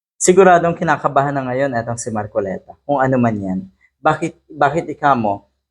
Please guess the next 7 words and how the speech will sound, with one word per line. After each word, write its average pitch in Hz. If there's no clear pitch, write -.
Um, 135
unang-una 190
si 196
Marcoleta 127
ang 127
may 117
alam 110